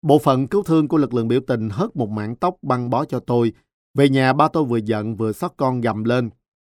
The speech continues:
"Tao đâu có chết mà để tang cho tao." Mấy đàn chị An Lạc học cùng trường Tân Bình, nay là Nguyễn Thượng Hiền, với tôi hôm sau kể nhau nghe,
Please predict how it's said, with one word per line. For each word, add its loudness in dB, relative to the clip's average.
"Tao 6
đâu 6
có 2
chết 6
mà -2
để 0
tang 4
cho 0
tao." 4
Mấy 2
đàn 0
chị -4
An -2
Lạc -2
học -6
cùng -4
trường -4
Tân -4
Bình, -2
nay -4
là -2
Nguyễn -6
Thượng -4
Hiền, -2
với -2
tôi 0
hôm -4
sau -4
kể -6
nhau -2
nghe, -2